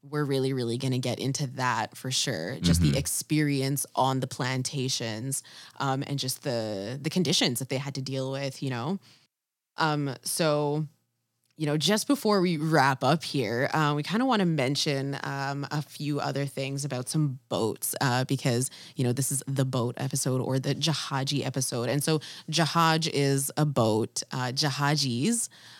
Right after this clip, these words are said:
Speaker 1: are the
Speaker 2: Shipmate.
Speaker 1: the, yeah, like, the folks on the boat. And then Jahaji Bais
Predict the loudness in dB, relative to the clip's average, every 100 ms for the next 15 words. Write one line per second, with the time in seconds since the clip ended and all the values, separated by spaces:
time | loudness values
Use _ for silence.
0 | -10 -2 0 0 -2 -4 -8 _ _ _
1 | _ _ -16 -10 -2 6 6 6 0 0
2 | -10 0 4 4 4 -2 -2 -2 2 2
3 | 2 0 4 6 4 2 0 2 2 0
4 | _ _ -20 -20 -4 0 4 4 4 0
5 | 0 0 2 2 2 2 4 6 6 4
6 | 2 0